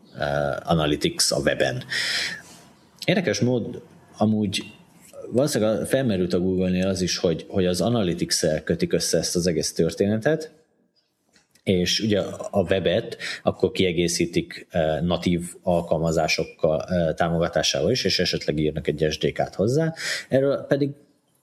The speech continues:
valamiért, valószínűleg azért, mert a, a Google Analytics az már nem egy új, új gyerek, nem egy mai gyerek, ö, és műszaki alapjai lehet, hogy már nem, nem annyira frissek, ö, szépen át,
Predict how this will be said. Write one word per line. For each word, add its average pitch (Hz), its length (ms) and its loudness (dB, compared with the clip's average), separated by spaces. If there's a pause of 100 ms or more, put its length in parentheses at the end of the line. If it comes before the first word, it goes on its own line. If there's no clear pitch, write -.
(100)
valamiért, 120 560 0
valószínűleg 107 360 2
azért, 95 220 0
mert 85 260 0
a, 85 380 0
a 85 80 0
Google 92 240 2
Analytics 85 380 0
az 82 100 0
már 85 140 0
nem 80 120 -2
egy 71 200 -6
új, 71 240 -4 (240)
új 76 260 -6
gyerek, 76 400 -2
nem 82 120 -2
egy 73 120 -4
mai 73 200 -2
gyerek, 78 380 0 (500)
ö, 80 300 2
és - 540 0 (920)
műszaki 101 320 0
alapjai 87 520 2
lehet, 82 260 0
hogy 80 140 0
már 78 180 0
nem, 76 280 -6
nem 80 140 -4
annyira 78 280 0
frissek, - 520 0 (340)
ö, 92 280 2 (300)
szépen 90 420 0
át, 80 260 -2